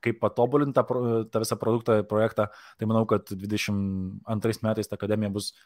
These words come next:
dar geresnė ir, nu, vėl dar, dar platesnė. Tai va, tai sakyčiau, mano, e, tope, net nežinau, ką, ką išskirti, vat šit-, šitie patenka tikrai į top trejetuką. Nu, tai reiškia,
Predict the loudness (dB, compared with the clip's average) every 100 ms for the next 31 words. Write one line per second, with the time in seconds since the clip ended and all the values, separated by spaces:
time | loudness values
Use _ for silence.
0 | -2 2 2 2 2 0 2 0 0 -2
1 | -4 -6 -14 -6 -2 -2 0 -2 0 -4
2 | -4 -8 -8 -10 -16 -20 -20 -10 4 8
3 | 8 6 -2 4 4 2 -18 -10 2 4
4 | 6 4 0 _ -6 0 0 -2 -8 4
5 | 4 6 2 2 -2 -4 -2 -2 -2 -4
6 | -2 -2 -2 -4 -4 -2 -2 -4 -12 -10
7 | -10 -12 -4 -2 0 2 2 0 -6 -4
8 | -4 0 -2 0 -2 0 0 -2 -6 _
9 | -12 -8 -6 -4 -6